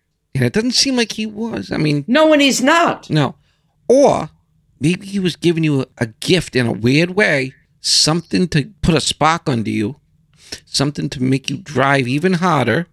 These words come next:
Speaker 1: maybe in case you were feeling guilty to turn it into a, "I'll show them, I'll work doubly hard to do it." Who knows? It could have been this weird,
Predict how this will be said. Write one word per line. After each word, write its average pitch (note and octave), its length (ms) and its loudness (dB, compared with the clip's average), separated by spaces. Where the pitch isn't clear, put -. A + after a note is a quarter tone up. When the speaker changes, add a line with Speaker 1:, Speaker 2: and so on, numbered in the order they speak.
Speaker 1:
maybe D3 500 0
in - 80 -6
case D3 260 0
you D3 60 0
were C3+ 80 2
feeling C#3+ 320 0
guilty D3 480 -2
to B2+ 100 -2
turn D3 300 0
it D3+ 140 -4
into B2+ 380 -2
a, A2 140 -2
"I'll E3 140 0
show C3 320 0
them, G#2+ 320 -2
I'll C#3 180 2
work B2+ 280 -2
doubly F#3+ 360 2
hard G#2+ 300 -8
to G#2+ 100 -8
do A2+ 260 -2
it." - 80 -4
Who F#3 120 4
knows? B3 320 2
It - 60 -8
could F3 120 0
have D#3+ 60 0
been E3 140 0
this C3 180 -2
weird, E3 400 2